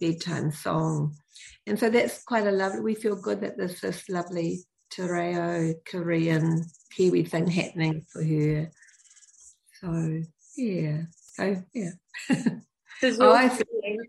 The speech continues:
Speaker 1: Hmm?
Speaker 2: does your family have, like, Māori lineage?
Speaker 1: No.
Speaker 2: Oh.
Speaker 1: And I, I, as a child of the fifties, I feel quite a resentment that we were robbed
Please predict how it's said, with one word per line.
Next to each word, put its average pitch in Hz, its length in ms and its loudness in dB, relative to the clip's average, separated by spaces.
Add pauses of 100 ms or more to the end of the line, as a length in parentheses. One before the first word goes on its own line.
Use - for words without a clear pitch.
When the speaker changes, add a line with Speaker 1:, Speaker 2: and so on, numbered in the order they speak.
(800)
Speaker 1:
Hmm? 240 220 8 (500)
Speaker 2:
does 262 160 2
your 269 140 4
family 233 420 4
have, 196 260 0
like, 180 180 0
Māori 196 300 2
lineage? 185 640 -2 (720)
Speaker 1:
No. 247 880 6
Speaker 2:
Oh. - 380 -6
Speaker 1:
And 247 260 4
I, 254 480 2
I, 269 880 2
as 220 180 0
a 185 520 2 (360)
child 190 340 -4
of 180 100 -6
the 175 80 -6
fifties, 196 520 -2 (480)
I 175 100 -6
feel 190 160 -10
quite 196 260 -4
a 175 60 2
resentment 156 840 -2
that 185 160 -2
we 180 140 4
were 151 180 2
robbed 160 500 0